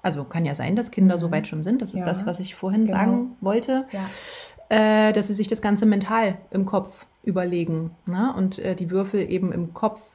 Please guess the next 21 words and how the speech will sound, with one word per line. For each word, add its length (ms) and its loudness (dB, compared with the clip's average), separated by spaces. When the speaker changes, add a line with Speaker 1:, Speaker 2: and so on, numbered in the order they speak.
Speaker 1:
hin 180 2
und 140 -4
her 200 -2
schieben. 280 -4
Das 100 -2
ist 140 -8
natürlich 380 -2
Speaker 2:
Mhm. 140 -6
Speaker 1:
sehr, 440 0
sehr 280 -2
anspruchsvoll. 880 -4
Und 280 -2
in 100 -2
der 120 -2
Geometrie 720 -2
sagen 340 -2
wir, 180 0
ist 220 -6
das 140 -6
die 120 -8
Kopfgeometrie, 960 -4